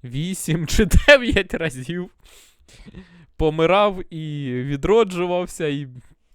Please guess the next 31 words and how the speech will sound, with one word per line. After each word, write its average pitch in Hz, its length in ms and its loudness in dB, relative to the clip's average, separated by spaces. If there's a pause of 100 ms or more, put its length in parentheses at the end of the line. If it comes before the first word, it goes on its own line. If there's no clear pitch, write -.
туди-сюди, 165 680 -6
туди-сюди, 151 800 -6
уверх-униз. 143 920 -8 (880)
І 160 100 -10
намагався 143 600 -4
щось 131 280 -8
зробити 127 480 -8
з - 40 -16
цим, 214 300 -10
але 160 380 -6 (360)
не 131 120 -10
дуже 156 300 -6
вийшло. 139 360 -10
Давайте 127 500 -6
залізо. 120 640 -10 (240)
Нам 151 220 -6
потрібна 135 500 -8
звичайна 123 580 -8
залізна 120 560 -10
кирка. 120 580 -8 (460)
І 247 120 -6
в 202 120 -6
мене 180 320 -6
тут 143 260 -10
виріс 123 380 -6
бамбук, 208 500 -8
тому 165 340 -10
можна 147 420 -8
його 123 300 -6
використовувати 131 880 -8
як 123 420 -12